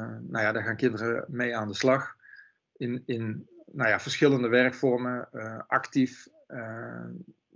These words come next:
op een sp-, een spelachtige manier.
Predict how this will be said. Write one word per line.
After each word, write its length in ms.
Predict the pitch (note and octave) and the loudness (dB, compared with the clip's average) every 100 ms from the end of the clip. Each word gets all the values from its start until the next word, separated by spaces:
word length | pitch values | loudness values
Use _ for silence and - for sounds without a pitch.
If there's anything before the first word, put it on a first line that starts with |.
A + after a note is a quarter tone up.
| - | -12
op 220 | C3+ - | -10 -8
een 80 | A#2+ | -10
sp-, 260 | - - | -10 -14
een 100 | - | -8
spelachtige 1160 | C#3+ - C3+ C3 C3+ - - C#3 - C3+ C3+ C3 | -6 4 6 6 2 -2 -4 -2 -2 -2 -2 -4
manier. 680 | C3 B2 B2+ B2 A#2+ - - | -4 -4 -2 -2 -4 -10 -18